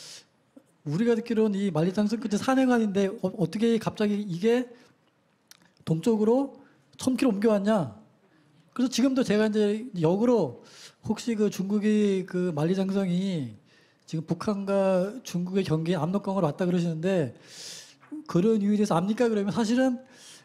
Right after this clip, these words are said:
뭔가가 틀린 거, 틀렸다고 라는 건 아는데 이렇게 논리적으로 설명하시는 분이 거의 없을 것 같습니다. 이제 그러면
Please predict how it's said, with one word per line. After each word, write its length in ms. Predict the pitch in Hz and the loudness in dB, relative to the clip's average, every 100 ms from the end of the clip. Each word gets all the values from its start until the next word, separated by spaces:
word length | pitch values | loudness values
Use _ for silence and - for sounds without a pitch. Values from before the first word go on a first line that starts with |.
| - | -2
뭔가가 480 | 151 233 247 262 | 0 2 2 0
틀린 400 | 262 294 285 277 | 2 2 2 2
거, 580 | 269 269 262 254 262 254 - | 2 4 4 4 2 -2 -2
틀렸다고 720 | 294 277 277 262 247 240 240 226 - - | 2 2 2 0 2 2 2 0 -8 -2
라는 280 | 175 202 | 0 2
건 120 | 220 226 | 2 2
아는데 560 | 170 202 208 240 285 - - - _ _ | 2 0 2 2 2 -4 -20 -20 _ _
이렇게 180 | 196 214 | -4 2
논리적으로 1000 | 170 214 247 220 196 202 208 143 107 - _ _ _ - | 2 4 4 4 4 4 4 2 -4 -12 _ _ _ -16
설명하시는 640 | - 240 240 240 220 226 214 | -4 0 2 4 4 2 0
분이 140 | 226 | -2
거의 200 | 214 185 | 0 0
없을 240 | 165 165 214 | 0 0 -4
것 120 | 190 | -4
같습니다. 360 | 151 131 113 101 - _ _ _ _ _ _ | -4 -6 -14 -16 -20 _ _ _ _ _ _
이제 100 | - | -10
그러면 560 | 190 202 208 233 185 117 | -2 0 2 2 2 -2